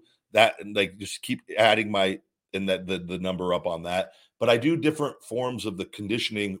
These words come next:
with that. I think both are extremely beneficial for me, for wrestling. But, you know,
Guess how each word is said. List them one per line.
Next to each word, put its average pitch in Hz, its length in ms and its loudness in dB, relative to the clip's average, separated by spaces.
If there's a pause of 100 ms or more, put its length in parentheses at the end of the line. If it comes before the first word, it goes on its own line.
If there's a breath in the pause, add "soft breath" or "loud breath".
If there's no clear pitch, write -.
with 101 180 -4
that. 95 300 2 (280 soft breath)
I 113 100 4
think 127 240 0
both 139 300 4
are 113 200 0 (100)
extremely 117 440 -4
beneficial 101 640 0
for - 140 -8
me, 131 440 2
for 98 180 -2
wrestling. 104 580 2 (340 soft breath)
But, 120 240 4
you 127 100 -2
know, 110 280 4